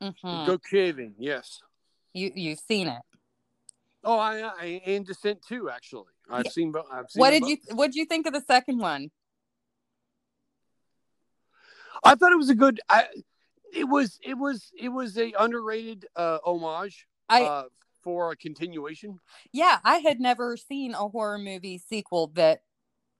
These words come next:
Speaker 1: was quite like that.
Speaker 2: I, I agree. I agree with that. I agree with that.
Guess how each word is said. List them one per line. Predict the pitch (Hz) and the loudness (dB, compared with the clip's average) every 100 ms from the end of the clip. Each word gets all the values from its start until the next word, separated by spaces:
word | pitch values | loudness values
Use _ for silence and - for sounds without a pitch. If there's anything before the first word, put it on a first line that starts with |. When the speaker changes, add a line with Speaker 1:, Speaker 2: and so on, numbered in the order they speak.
| _ _ | _ _
Speaker 1:
was | 190 196 175 | 0 0 0
quite | - 202 175 | 0 2 2
like | 170 165 | 2 -2
that. | 151 139 _ _ _ _ _ _ _ _ _ _ _ - | -2 -4 _ _ _ _ _ _ _ _ _ _ _ 0
Speaker 2:
I, | 175 202 196 | 2 2 -2
I | 160 | -8
agree. | 160 143 151 _ | -6 -8 -8 _
I | 151 | -10
agree | 127 131 | -8 -8
with | 120 | -8
that. | 123 156 _ - | -10 -12 _ -12
I | 123 | -10
agree | 113 107 | -10 -16
with | |
that. | 101 | -16